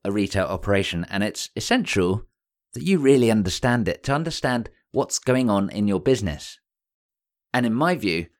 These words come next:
only really doing it for yourself will help you to understand truly. You can hear about something all the live long day and not fully appreciate it. And don't hold back at just stores either.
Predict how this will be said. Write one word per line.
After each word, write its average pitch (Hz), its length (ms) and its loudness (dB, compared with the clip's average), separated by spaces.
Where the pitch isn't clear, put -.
only 160 320 4
really 127 400 4
doing 101 560 2
it 87 180 -4
for - 140 -6
yourself 90 560 -2
will 95 120 -4
help - 380 -4
you 113 140 -2
to - 220 -12
understand 95 720 -4
truly. 90 640 -4
You 113 120 -2
can 113 120 0
hear 143 240 4
about 107 280 2
something 104 380 -2
all 131 160 4
the 113 100 2
live 107 220 4
long 101 200 2
day 87 440 0
and 104 240 4
not - 300 2
fully 120 600 2
appreciate 82 680 0
it. - 180 -8
And 165 100 0
don't 233 260 2
hold 156 200 -2
back 123 460 -4
at - 200 -8
just - 360 -2
stores 90 560 2
either. 117 440 -2